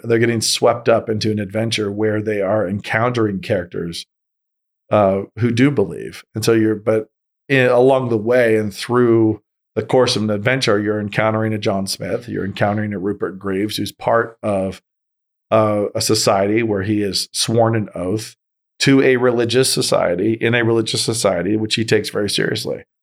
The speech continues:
And they're being pulled into this thing. And there's a, there are call and response liturgies, and they do have to take an oath that is a religious oath. And they have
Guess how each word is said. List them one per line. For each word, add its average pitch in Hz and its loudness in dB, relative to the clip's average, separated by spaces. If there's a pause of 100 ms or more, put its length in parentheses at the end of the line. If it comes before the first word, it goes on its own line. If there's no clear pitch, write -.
(320)
And 123 0
they're 131 4
being 123 0
pulled 113 2 (100)
into 117 -4
this 95 -6 (260)
thing. 123 0
And 95 -4
there's 95 -2
a, 107 -2
there 110 2
are 120 2
call 113 0
and 117 -4
response 104 -4 (580)
liturgies, 104 0
and 113 -2
they 120 2
do 123 4
have 120 2
to 110 -2
take 113 0
an 110 -2
oath 117 2 (340)
that 113 -2
is 120 4
a 123 4
religious 117 2
oath. 98 -2 (520)
And 113 2
they 113 2
have 117 0